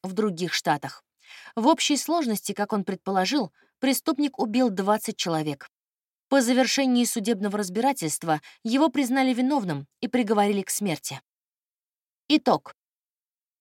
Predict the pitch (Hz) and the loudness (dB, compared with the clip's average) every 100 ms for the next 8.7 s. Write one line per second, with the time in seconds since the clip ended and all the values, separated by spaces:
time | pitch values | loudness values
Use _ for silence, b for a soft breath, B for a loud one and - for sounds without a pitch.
0 | _ - 196 294 311 294 311 262 190 196 | _ -4 2 4 2 0 2 2 0 -2
1 | - 294 214 185 170 175 214 214 208 208 | -2 -2 -2 -4 -4 -2 -2 0 0 0
2 | 254 - 226 220 220 196 214 208 - 170 | -2 -2 -2 -2 -2 0 -2 -4 -6 -4
3 | 151 156 156 - 165 185 247 233 226 214 | -2 -4 -6 -6 -4 -2 -2 -2 -4 -4
4 | - 214 180 170 160 151 151 139 120 _ | -4 -4 -4 -4 -4 -4 -6 -6 -14 _
5 | B B B B 262 277 - 269 277 262 | B B B B 2 2 0 0 0 0
6 | 262 - 240 240 - 233 320 254 - b | -2 -4 -6 -6 -6 -2 0 0 -4 b
7 | b 226 240 247 - 233 214 226 233 233 | b -2 2 0 2 0 0 0 0 0
8 | 220 208 220 208 233 147 | 0 -2 -2 0 -2 -4